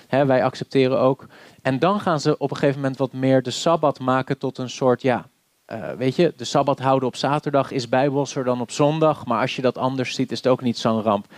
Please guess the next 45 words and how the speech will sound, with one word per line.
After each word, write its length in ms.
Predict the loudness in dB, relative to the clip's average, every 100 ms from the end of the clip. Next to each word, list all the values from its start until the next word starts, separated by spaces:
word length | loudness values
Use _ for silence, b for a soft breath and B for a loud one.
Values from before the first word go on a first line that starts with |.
| -6
denk 160 | -4 -4
ik, 80 | 0
ja, 180 | 0
dan 200 | 2 2
heb 140 | 0 -2
je 100 | 0
wel 160 | 0
te 120 | 0 -2
maken 240 | -4 -2
met 80 | -4
een 120 | 0
heel 240 | 2 2 0
ander 220 | -2 -2
soort 260 | 0 0 2
zevende 320 | 0 0 -2
dags 220 | -2 0
Adventist 720 | -4 -4 -6 2 2 0 -12 B B B B 0
dan 180 | 2 2
degene 420 | 2 2 2 0
die 100 | 0
zegt, 380 | 0 0 -2 -8
"Het 180 | -4 -2
is 120 | -2
het 100 | 0
merkteken 520 | 0 0 0 0 0
van 140 | -4 -4
het 100 | 0
beest 300 | 0 2 -2
als 180 | -2
je 100 | 0
op 100 | -2
zondag 340 | 0 0 0 0
samenkomt." 720 | 0 0 -4 -10 -12 -14 -20 B B B B B B
En 200 | -2 2
dat, 320 | 0 0 -8 0
dat 200 | 0 0
is 100 | -4
moeilijk 420 | 2 4 4 2
om 160 | -4 2
die 140 | 2
nuance 460 | 2 2 0 -2 -6
goed 240 | -2 -2
in 140 | 0
een, 220 | 0 0 0
ehm, 280 | 0 -2